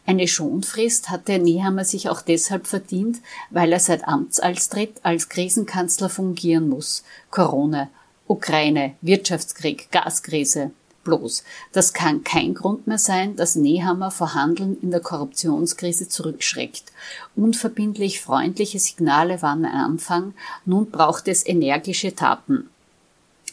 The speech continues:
Denn Parteifreund Wolfgang Sobotka agiert als Poltermeister und türkiser Chatverteidiger. Ein Rollenverständnis, das als U-Ausschussvorsitzender und als Nationalratspräsident,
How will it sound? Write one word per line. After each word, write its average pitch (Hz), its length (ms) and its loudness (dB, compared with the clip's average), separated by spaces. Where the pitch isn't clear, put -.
Denn 175 180 8
Parteifreund 175 880 2
Wolfgang 170 420 2
Sobotka 180 800 -2
agiert 190 540 2
als 170 180 2
Poltermeister 165 840 2
und 180 160 -4
türkiser 190 540 -2
Chatverteidiger. 143 920 -2
Ein 180 180 4
Rollenverständnis, 190 1120 0
das 185 240 2
als - 240 0
U-Ausschussvorsitzender 202 1500 0
und 190 140 0
als 165 240 0
Nationalratspräsident, 160 1300 0